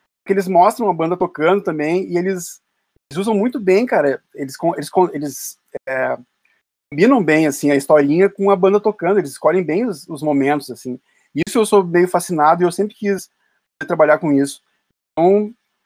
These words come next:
vou, bom, vou aproveitar essa pandemia agora que eu não posso sair de casa pra trabalhar isso, né? O que eu comecei a fazer, cara, o, o bom de hoje em dia é que a tecnologia tá completamente a nosso favor, né? A gente tem progra-, programas de edição,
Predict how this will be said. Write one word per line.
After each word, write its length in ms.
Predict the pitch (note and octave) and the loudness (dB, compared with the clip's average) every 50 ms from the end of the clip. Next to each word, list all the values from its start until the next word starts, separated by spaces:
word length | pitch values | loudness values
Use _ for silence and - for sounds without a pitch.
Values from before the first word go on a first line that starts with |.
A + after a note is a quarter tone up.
| _ _ _ _ _ _ - | _ _ _ _ _ _ -2
vou, 140 | E3+ F3+ | -2 -2
bom, 380 | F3 F3+ G3+ - F4 F#4 - B2+ | -2 -2 0 4 4 4 4 4
vou 100 | B2+ C3+ | 0 0
aproveitar 460 | C3 D#3 C#3+ D#3 E3 E3 - E3 F3 | 0 0 -2 -2 -2 2 4 4 4
essa 120 | F3+ - - | 4 2 0
pandemia 460 | - F#3 F3+ F3 F3 E3 D#3+ F3+ G3+ | 0 2 4 4 2 2 4 4 4
agora 240 | F#3+ D#3+ E3 F3+ G#3 | 4 4 2 2 2
que 60 | G#3 | 0
eu 40 | E3+ | -2
não 100 | E3 D3 | -2 -2
posso 240 | - D#3+ D#3 D#3 - | 0 0 0 0 0
sair 100 | E3+ E3 | -4 -4
de 100 | D#3 E3+ | -4 -8
casa 360 | - - D#3+ D#3+ E3 F3+ F3+ | -2 2 4 4 4 2 0
pra 200 | - F#3+ F#3+ G3 | 0 2 0 2
trabalhar 360 | F#3+ G#3+ G3+ G#3 G#3+ B3 C4 | 2 2 2 2 2 2 0
isso, 260 | C4 C#4 C#4 C#4 - | 0 -2 -2 -4 -4
né? 140 | E3+ C#3+ C#3+ | -6 -6 -6
O 40 | C#3+ _ _ _ _ | -6 _ _ _ _
que 60 | - G#3 | -12 -6
eu 40 | |
comecei 280 | F#3+ G#3+ G#3+ G#3 A3 A3+ | -2 0 0 2 0 0
a 40 | A3+ | 0
fazer, 360 | B3+ A#3 A3 G3+ G#3+ A#3 A#3+ | 0 -2 0 2 0 0 2
cara, 180 | A#3+ E3 D3 C#3+ | 2 2 2 2
o, 200 | D3+ E3 E3 D#3+ | 0 -2 -6 -8
o 120 | D#3+ F3+ - _ - | -10 -10 -18 _ -18
bom 280 | - E3+ E3 G3+ A#3 C4 | -14 -2 0 0 0 2
de 60 | C#4+ | 0
hoje 120 | D4 C4+ C4+ | 0 0 0
em 80 | B3+ | -2
dia 300 | F#3 E3+ D#3+ F#3 A3 B3+ C4 B3+ B3 - | -2 -2 -2 -2 0 2 2 2 2 0
é 40 | G#3 | -4
que 120 | - - A3+ | -2 -2 -4
a 60 | A3 | -2
tecnologia 500 | A#3+ A3 - A#3 A3 A3 G#3 F#3 G#3+ A3+ | -2 -4 -2 0 0 0 0 2 0 0
tá 240 | A3 A#3 G#3+ A3 G#3+ | 2 2 2 2 2
completamente 600 | - G#3+ G#3+ F#3 G#3 G#3 G#3 G#3+ G#3 G#3+ G#3 A3 | -2 -6 -2 0 0 0 2 2 0 0 -2 -2
a 40 | |
nosso 140 | G3+ G3+ G3 | -2 -2 -2
favor, 380 | - A3 G3 E3 C#3 C#3 C3+ B2+ | -2 -4 -4 0 0 0 0 0
né? 200 | B2+ B2 C3 C#3 _ _ - | -2 -10 -12 -14 _ _ -8
A 60 | C#3 | -8
gente 180 | C#3 D#3 D3+ - | -8 -6 -8 -2
tem 460 | - E3 F3 F3 F3 E3+ D#3+ - - _ _ _ _ - | 0 2 2 2 2 0 -4 -6 -12 _ _ _ _ -4
progra-, 340 | - E3 D3 C#3 D3+ D3+ - | -2 -2 0 2 0 0 0
programas 720 | - E3+ D#3+ C#3+ D3 C#3+ D#3+ F3 F3 D#3 C#3+ - - _ _ _ | 0 -4 -2 2 4 4 4 4 2 -2 -2 -6 -16 _ _ _
de 120 | E3+ C3 D#3 | -10 -8 -8
edição, 560 | D3 C#3+ - - - D3 D3 D#3 F3 F#3 | -8 -8 -12 -4 0 2 2 2 2 -2